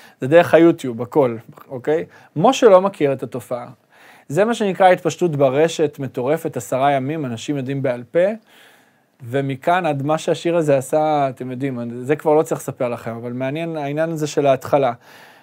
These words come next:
ואני אגיד עוד משהו על הידיעה, אתה כל הזמן שואל על איך יודעים. בהרגשה שלי וגם בעקבות ניסיון, אמרתי לאבא של עומר אדם, שמעולם לא ידעתי כל כך בוודאות כמה שיר יהיה מצליח, כמו שאני יודע על השיר הזה.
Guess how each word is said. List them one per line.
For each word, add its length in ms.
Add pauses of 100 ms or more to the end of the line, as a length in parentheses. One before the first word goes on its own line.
(140)
ואני 420
אגיד 180
עוד 200
משהו 340
על 100
הידיעה, 520
אתה 160
כל 140
הזמן 140
שואל 240
על 120
איך 180
יודעים. 440 (220)
בהרגשה 720
שלי 300
וגם 320
בעקבות 320
ניסיון, 460 (100)
אמרתי 360
לאבא 320
של 160
עומר 340
אדם, 280 (320)
שמעולם 1300
לא 80
ידעתי 540
כל 200
כך 180
בוודאות 720 (600)
כמה 300
שיר 260
יהיה 180
מצליח, 680
כמו 140
שאני 160
יודע 240
על 100
השיר 300
הזה. 260